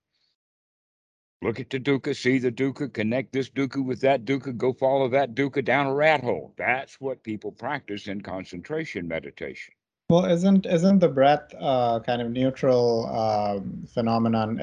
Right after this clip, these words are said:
Speaker 2: There's no craving attached to the breath, I would assume, which is why, which is
Speaker 1: I tell you what, if I was sitting beside you, I'd already be having one arm around your throat, tightening as hard as I can while I've got both your mouth and your nose closed to see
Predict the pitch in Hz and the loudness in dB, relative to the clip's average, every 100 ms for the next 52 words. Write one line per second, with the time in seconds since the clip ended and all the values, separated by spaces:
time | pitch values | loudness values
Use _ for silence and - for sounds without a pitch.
0 | 123 131 131 147 135 143 131 131 135 127 | 4 6 6 4 4 6 6 6 2 0
1 | 117 117 110 - 107 101 107 104 95 104 | 0 -4 -4 -10 -8 -4 -2 -2 -2 -4
2 | 101 101 101 104 101 95 98 98 123 110 | -2 -2 -4 -4 -2 -2 -4 -8 -2 0
3 | 110 101 - 104 101 104 98 98 - 113 | 0 -4 2 4 6 4 2 -2 -4 -6
4 | 110 101 - - 120 - 143 135 113 135 | -4 -6 -8 -4 -4 0 2 2 0 0
5 | 151 127 104 117 110 104 135 131 104 98 | 0 -2 -2 -4 -4 -6 -6 -6 -8 -10
6 | - 131 139 117 98 104 98 110 120 120 | -4 -2 -2 -4 -4 -4 -2 0 0 0
7 | 110 101 110 113 117 117 107 107 120 127 | -2 -4 -2 0 0 0 -4 -2 0 0
8 | 120 123 120 110 110 117 117 110 107 - | 0 0 0 2 2 2 0 -2 -4 -4
9 | 143 127 117 - 123 123 117 117 113 101 | 0 2 2 -2 2 2 2 0 -2 -4
10 | 117 117 107 110 104 - 135 123 107 101 | -2 -2 -2 -2 -4 0 0 0 -2 -2
11 | 101 104 113 107 - 117 113 113 110 113 | 0 -2 -2 -2 -2 -2 -2 -4 -2 -2
12 | 117 117 104 104 107 127 117 104 - 143 | -2 -2 -2 0 0 0 0 -4 -4 -2
13 | 123 110 - 95 - 151 110 98 98 | 0 0 -4 -12 -2 4 4 4 -2